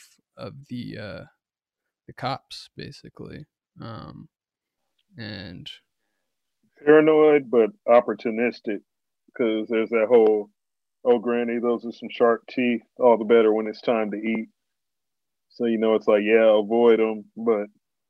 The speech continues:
Speaker 2: we get the chance to ba-, uh, balance the odds.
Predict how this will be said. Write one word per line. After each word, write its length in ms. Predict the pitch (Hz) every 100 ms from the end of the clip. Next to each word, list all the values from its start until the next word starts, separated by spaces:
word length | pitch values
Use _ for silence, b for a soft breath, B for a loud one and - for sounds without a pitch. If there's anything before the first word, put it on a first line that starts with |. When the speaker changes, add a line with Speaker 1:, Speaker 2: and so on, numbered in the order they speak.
| _ _ _ _ _ _ -
Speaker 2:
we 120 | 110
get 180 | 104 104
the 80 |
chance 480 | - 123 110 107 -
to 280 | - 113 107 _ _ _ _ _ _ _ _ _ _ _ -
ba-, 260 | 139 120
uh, 200 | 123 120
balance 500 | 113 110 120 117 110 -
the 80 | 117
odds. 600 | 120 117 110 113 104